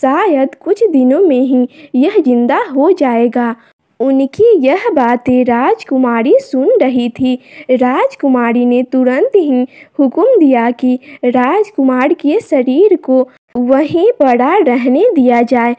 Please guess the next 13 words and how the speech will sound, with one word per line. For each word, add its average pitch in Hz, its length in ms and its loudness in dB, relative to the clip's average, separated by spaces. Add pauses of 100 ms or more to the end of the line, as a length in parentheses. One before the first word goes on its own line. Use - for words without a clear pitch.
(280)
जहां 254 440 0
वह 285 160 0 (180)
था। 240 300 -2 (360)
फिर 359 380 2
राजकुमारी 269 960 0
ने 247 280 2
उन 330 260 -2
सब 269 280 -2
से 262 200 -4
यह 294 240 -2
वादा 254 520 -2
किया 247 380 2
कि 254 300 -4